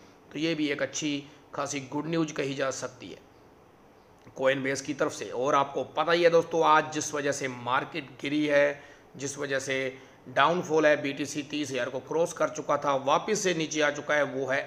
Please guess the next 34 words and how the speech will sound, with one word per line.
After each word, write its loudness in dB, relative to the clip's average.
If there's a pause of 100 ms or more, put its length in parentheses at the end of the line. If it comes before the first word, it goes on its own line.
एक्सआरपी -4
का। -10 (420)
उन्होंने 0
दोबारा 8
अपील 2
कर 4
दी 2
है, 6
जो 2
आपको 0
पता -2
ही 2
है 4
कि -6 (120)
जो -2
एक्सआरपी -2 (420)
जो -4
मुकदमा 2 (160)
जीतने 0
की -4
खुशी -4
मनाई 0
जा 2
रही 0
थी -4
वहाँ -2
पे -6
मु-, -6 (140)
दोबारा 2
से -2
अपील -2
की -4
गई 0
है। 4